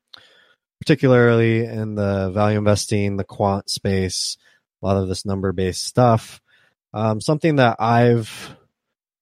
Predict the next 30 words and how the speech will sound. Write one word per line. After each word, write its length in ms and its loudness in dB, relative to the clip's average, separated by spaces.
struggled 440 4
with 220 4
and 100 -4
kinda 220 2
seen 260 2
as 160 2
a 80 2
potential 380 0
problem, 420 2
this 180 -2
is 120 -6
maybe 260 2
much 260 0
more 140 0
advanced 520 -2
than 200 -6
the 140 -2
average 400 -2
beginner 560 2
or 200 -4
average 300 -2
investor, 560 0
but 260 2
there's 160 0
obviously 360 4
a 80 6
lot 200 4
of 180 -4
evidence 640 -4
of 680 -2